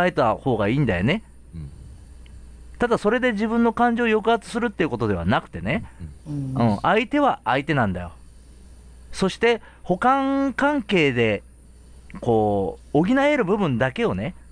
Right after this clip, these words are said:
Speaker 1: 重ねればいいわけね。
Speaker 3: うんうんうん。
Speaker 1: で、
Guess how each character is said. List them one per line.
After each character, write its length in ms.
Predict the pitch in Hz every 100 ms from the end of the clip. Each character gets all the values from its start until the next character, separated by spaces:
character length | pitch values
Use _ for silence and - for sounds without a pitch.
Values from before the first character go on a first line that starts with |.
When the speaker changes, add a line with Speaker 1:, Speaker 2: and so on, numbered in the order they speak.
| -
Speaker 1:
重 260 | - 143 143
ね 120 | 143
れ 80 | 143
ば 120 | 110
い 80 | 110
い 60 |
わ 100 | 95
け 120 | 82 85
ね。 180 | 160 - - - -
Speaker 3:
う 60 |
ん 20 | 156
う 380 | 143 131 135
ん 180 | 135 123 -
う 40 | 131
ん。 260 | 120 117 - - - - - - - - - - - - - - - - - - - - - -
Speaker 1:
で、 260 | 202 226